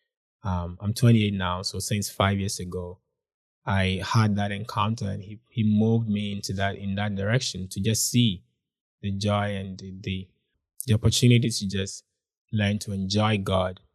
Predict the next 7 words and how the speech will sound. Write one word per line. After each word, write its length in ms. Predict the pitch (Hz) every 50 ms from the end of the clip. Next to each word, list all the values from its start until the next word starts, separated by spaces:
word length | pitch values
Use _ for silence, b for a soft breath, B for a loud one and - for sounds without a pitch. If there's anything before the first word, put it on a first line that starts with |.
| _ _
first 320 | _ - 139 151 147 - -
and 100 | 123 120
foremost 460 | - - 123 104 101 101 101 101 -
as 180 | 104 98 - -
a 40 | 101
Christian, 580 | - - - 98 - - - 92 80 76 71 _ _ _ _ _ _ _ _ _ _ _ _ _ _ _ _ _ _ _ -
just 340 | 101 101 - - - -